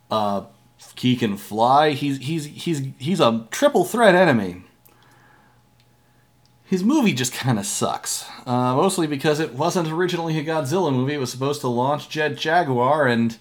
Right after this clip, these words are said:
um, that, yeah, that, that didn't work too well because, well, Jet Jaguar is not all that impressive. <laughs>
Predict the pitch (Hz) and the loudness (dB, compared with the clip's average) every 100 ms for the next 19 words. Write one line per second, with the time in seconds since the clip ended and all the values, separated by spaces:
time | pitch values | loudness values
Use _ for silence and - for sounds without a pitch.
0 | - - - _ _ _ - 123 123 113 | -20 -20 -20 _ _ _ -4 2 2 2
1 | 110 123 135 135 - - 131 123 110 123 | 0 0 -2 -2 -12 -16 -6 -4 -2 -2
2 | 120 135 127 120 107 98 110 101 - 113 | -4 -4 -4 -4 -6 -4 -4 -6 -8 -8
3 | 104 110 143 131 127 120 107 107 131 147 | -2 0 0 -2 -2 -2 -2 -2 0 0
4 | 131 - _ _ _ _ _ _ _ _ | 0 -8 _ _ _ _ _ _ _ _
5 | _ _ - 160 175 151 185 196 143 160 | _ _ -14 -8 -6 -2 0 0 0 0
6 | 180 135 117 113 131 156 151 - - - | 0 -2 -2 -4 -4 -2 -6 -8 -20 -12
7 | 127 151 143 143 139 123 - _ 135 127 | -6 -4 0 0 0 -6 -18 _ -4 0
8 | 139 147 110 92 - 127 - | 2 2 0 -8 -10 -10 -10